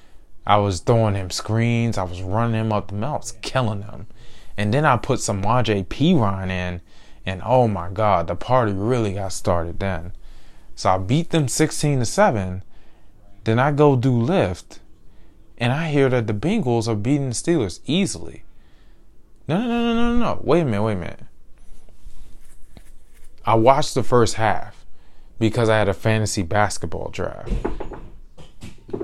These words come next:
I don't know if y'all heard that, but, um, I'll talk about that later, the fantasy basketball draft. But the Bengals were up seventeen nothing,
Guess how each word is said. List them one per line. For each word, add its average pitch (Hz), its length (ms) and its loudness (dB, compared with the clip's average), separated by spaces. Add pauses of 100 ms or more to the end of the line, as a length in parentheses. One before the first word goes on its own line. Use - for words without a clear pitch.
(2750)
I 117 380 6
don't 110 200 2
know 104 160 2
if 95 80 -2
y'all 95 180 -2
heard 87 240 -2
that, 87 260 -4
but, 98 260 -2
um, 95 460 0 (880)
I'll 113 140 6
talk 113 280 2
about 98 300 2
that 87 220 2
later, - 280 0 (360)
the 104 100 0
fantasy 104 400 0
basketball 90 520 0
draft. - 320 -10 (460)
But 110 320 4 (2000)
the - 80 -2
Bengals 196 540 4
were 127 360 2
up 110 220 2
seventeen 104 640 2
nothing, 92 480 0